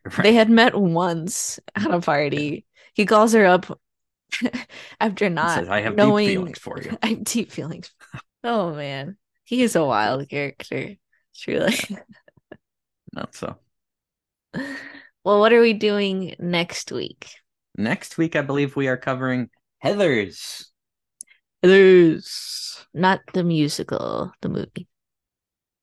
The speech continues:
Speaker 1: Even
Speaker 2: Not
Speaker 1: though
Speaker 2: the
Speaker 1: I will talk
Speaker 2: Paramount
Speaker 1: about
Speaker 2: Network
Speaker 1: the
Speaker 2: show.
Speaker 1: musical. Yeah.
Speaker 2: Yeah.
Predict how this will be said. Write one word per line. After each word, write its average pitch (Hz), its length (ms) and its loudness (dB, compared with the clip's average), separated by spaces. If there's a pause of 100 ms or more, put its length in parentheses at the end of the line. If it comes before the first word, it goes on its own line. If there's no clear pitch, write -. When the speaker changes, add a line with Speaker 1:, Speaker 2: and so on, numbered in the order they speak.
(160)
Speaker 1:
Even 175 280 2
Speaker 2:
Not - 0 -
Speaker 1:
though 151 160 2
Speaker 2:
the 101 420 -2 (260)
Speaker 1:
I 185 160 4
will 180 120 6
talk 170 240 2
Speaker 2:
Paramount - 40 -8
Speaker 1:
about 147 140 0
Speaker 2:
Network - 200 -4
Speaker 1:
the 143 100 -2
Speaker 2:
show. 135 60 -4
Speaker 1:
musical. - 760 -10 (480)
Yeah. - 200 -6 (580)
Speaker 2:
Yeah. - 80 -6